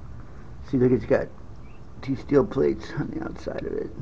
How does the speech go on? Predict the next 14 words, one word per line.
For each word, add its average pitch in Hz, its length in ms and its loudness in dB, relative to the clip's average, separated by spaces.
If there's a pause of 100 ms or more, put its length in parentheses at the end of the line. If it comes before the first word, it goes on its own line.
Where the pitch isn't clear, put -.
(1200)
Hardened 120 540 -2
plates. 117 340 -2 (1500)
Nineteen 123 440 4
seventy-three. 120 720 6
And 113 100 0 (1400)
here's 113 140 0
the 110 60 -4
ones 110 200 4
I 127 80 2
ordered, 120 400 2
and 98 260 0 (840)
yes, 98 440 0
I 110 40 -4
measured. 98 500 2